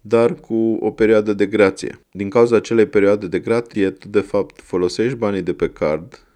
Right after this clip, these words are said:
de pe credit cardul acesta cu dobândă foarte mare, dar îi pui înapoi pe toți pe care i-ai folosit în fiecare lună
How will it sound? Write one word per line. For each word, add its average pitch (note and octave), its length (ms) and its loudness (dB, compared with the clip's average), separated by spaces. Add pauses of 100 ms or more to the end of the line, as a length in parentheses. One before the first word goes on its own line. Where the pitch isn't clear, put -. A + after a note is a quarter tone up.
(220)
de F2+ 100 -8
pe F2+ 160 -8
credit F#2 420 -2
cardul E2+ 420 -2
acesta F2+ 380 -6
cu - 140 -6
dobândă F2 420 -2
foarte F#2 380 -2
mare, E2 420 -6 (480)
dar A2 380 2
îi A2 140 2
pui C3+ 300 -4
înapoi G#2 680 0 (460)
pe A2 140 6
toți E2+ 420 -2
pe G#2 120 -4
care F#2+ 200 -2
i-ai E2 100 2
folosit D#2+ 680 -6 (120)
în G#2 100 -6
fiecare A2 460 2
lună F2+ 440 -2